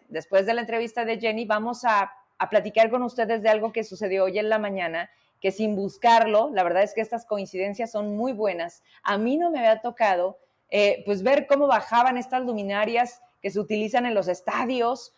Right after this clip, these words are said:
¿no? Que vemos así impresionantes y dices tú, "Oye, ¿y cuando se funde un foco de esos, cómo le hacen?". Bueno, pues usted vio mis en vivos, que me subí al cerro del, eh, ah, Crestón Chino,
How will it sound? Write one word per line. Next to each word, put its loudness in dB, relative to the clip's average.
¿no? 2
Que -2
vemos -4
así -6
impresionantes -2
y -4
dices -4
tú, 2
"Oye, 2
¿y -6
cuando 2
se 0
funde -2
un -4
foco 0
de 2
esos, -4
cómo 0
le 2
hacen?". -2
Bueno, -2
pues 4
usted 0
vio 2
mis -4
en -2
vivos, 0
que -2
me -6
subí 0
al 4
cerro 0
del, 0
eh, -4
ah, 4
Crestón -2
Chino, -2